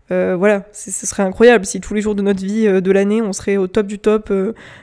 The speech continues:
toujours, euh, hyper en forme et toujours hyper heureux et tout, mais, euh,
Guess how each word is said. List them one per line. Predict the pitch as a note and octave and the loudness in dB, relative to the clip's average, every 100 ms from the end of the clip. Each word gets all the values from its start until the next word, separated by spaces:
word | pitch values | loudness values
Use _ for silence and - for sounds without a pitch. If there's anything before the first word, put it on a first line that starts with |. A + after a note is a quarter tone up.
| - | -16
toujours, | - A3+ A3 | -6 0 2
euh, | G3+ - | 2 2
hyper | A3+ A3 G#3+ | -2 0 -2
en | G#3 | -2
forme | G#3 A3 G#3+ | 0 0 0
et | F#3 | -4
toujours | - A3 - | -4 -4 -2
hyper | G#3+ G#3+ G#3+ - | -2 -2 -2 -2
heureux | G#3+ G#3+ G#3 | -2 2 2
et | |
tout, | F#3+ - | 0 -4
mais, | A3+ F#3 F#3 | -4 -4 -4
euh, | F3+ | -4